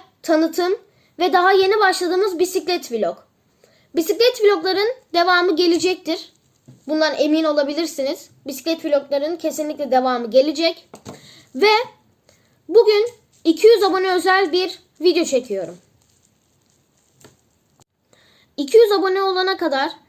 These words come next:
beni destekleyen, bana yardım eden tüm herkese teşekkür ediyorum. Başta kuzenim, kanalının linkini i butonundan bulabilirsiniz.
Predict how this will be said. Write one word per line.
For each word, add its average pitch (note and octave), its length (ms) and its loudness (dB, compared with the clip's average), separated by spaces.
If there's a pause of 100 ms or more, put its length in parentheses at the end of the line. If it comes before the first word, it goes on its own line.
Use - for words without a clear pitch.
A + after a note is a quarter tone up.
(180)
beni D4 220 0
destekleyen, D4 800 0 (300)
bana C#4 200 -2
yardım D4 420 0
eden C#4+ 360 -2
tüm G4+ 160 4
herkese D#4+ 440 0
teşekkür D4+ 480 -4
ediyorum. A3 440 -4 (360)
Başta E4 360 0
kuzenim, D#4 460 0 (320)
kanalının C#4+ 540 -2
linkini C4+ 600 -6
i C#4 180 -8
butonundan B3 460 -8
bulabilirsiniz. A#3 720 -8